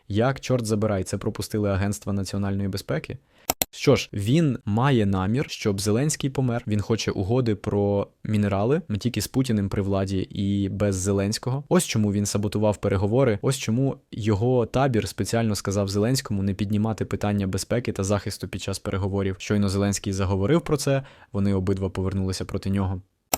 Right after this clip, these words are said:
Він сказав, що Зеленському не варто розраховувати довго там залишатися, якщо він не підпише мирну угоду,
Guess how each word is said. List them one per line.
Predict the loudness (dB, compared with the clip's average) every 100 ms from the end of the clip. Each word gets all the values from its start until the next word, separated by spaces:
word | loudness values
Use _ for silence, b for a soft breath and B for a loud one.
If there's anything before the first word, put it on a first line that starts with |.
| -8
Він | -6 -6 -8
сказав, | -8 -6 -4 -4
що | -6 -4
Зеленському | -2 -2 -2 -4 -4
не | -2
варто | -2 -4 -6
розраховувати | -6 -6 -6 -4 -4 -2 -4 -4 -6 -2
довго | -2 -2
там | -2 -2
залишатися, | 0 0 0 -2 -2 -6 -6
якщо | -6 -4 -2
він | -2
не | -2
підпише | -4 -6 -6 -4 -4
мирну | -4 -2 -4
угоду, | -2 -2 -4